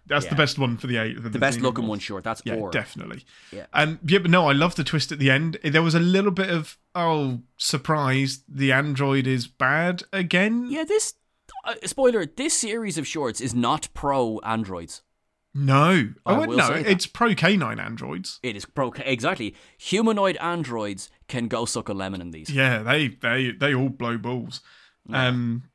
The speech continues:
Speaker 1: but no, this one, it, the, the twist, I think, was really, really good. And I guessed it, uh, I don't know if I guessed it, but there's a little tilt about halfway in where she starts doing some s-,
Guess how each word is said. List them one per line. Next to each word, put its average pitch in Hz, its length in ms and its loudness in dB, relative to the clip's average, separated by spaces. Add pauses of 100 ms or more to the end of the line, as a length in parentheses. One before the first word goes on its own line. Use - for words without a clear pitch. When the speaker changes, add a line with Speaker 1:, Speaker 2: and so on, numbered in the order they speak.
Speaker 1:
but 160 140 4
no, 160 220 6
this 165 200 2
one, 151 140 2
it, 147 320 -4
the, 143 180 4
the 135 140 -4
twist, - 760 -4
I 143 180 -2
think, 123 280 -4
was 113 180 -8
really, 113 480 -2
really 104 240 -6
good. 107 220 -4
And 113 140 -6
I 120 80 -2
guessed 139 400 -2
it, 123 160 -2 (600)
uh, 139 60 -4 (280)
I 135 40 0
don't 131 160 2
know 117 60 -2
if - 120 -10
I 113 100 -8 (120)
guessed - 380 -4
it, - 220 -8 (280)
but 139 160 0
there's 143 220 4
a 147 40 4
little 160 460 0 (380)
tilt 127 340 0
about 127 340 -2
halfway 123 560 0
in 107 200 -8 (520)
where 117 760 2 (160)
she 220 560 -2
starts 190 400 -2
doing 135 320 4
some 127 200 -4
s-, - 220 -4